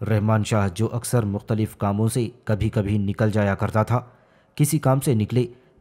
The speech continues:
तो हम अपने काम का आगाज़ कर लें। और तीसरे दिन तकदीर ने इस बात का मौका दे दिया।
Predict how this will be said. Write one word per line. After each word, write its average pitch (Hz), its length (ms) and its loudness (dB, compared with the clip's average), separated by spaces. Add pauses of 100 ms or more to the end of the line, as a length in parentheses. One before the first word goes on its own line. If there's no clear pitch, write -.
तो 139 80 6
हम 143 180 6
अपने 131 300 -2
काम 104 260 2
का 107 120 0
आगाज़ 101 460 0
कर 104 140 0
लें। 104 180 -4 (400)
और 123 140 2
तीसरे 131 400 0
दिन 135 160 0
तकदीर 110 480 0
ने 117 120 0
इस 110 300 -6
बात 113 200 0
का 120 140 0
मौका 101 360 0
दे 110 160 2
दिया। 98 260 0